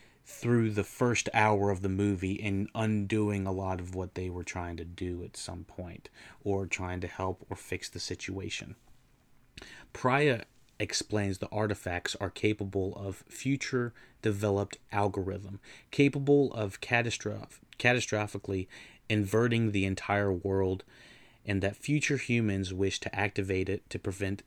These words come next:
the effects of global warming. It's always a global warming message. Always comes back to the,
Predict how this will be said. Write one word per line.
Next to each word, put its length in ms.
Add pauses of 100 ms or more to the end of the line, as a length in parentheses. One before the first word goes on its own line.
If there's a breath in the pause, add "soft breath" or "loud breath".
the 140
effects 460
of 260
global 380
warming. 500 (540 soft breath)
It's 100
always 240
a 60
global 320
warming 320
message. 480 (500)
Always 240
comes 260
back 280
to 300 (500 loud breath)
the, 200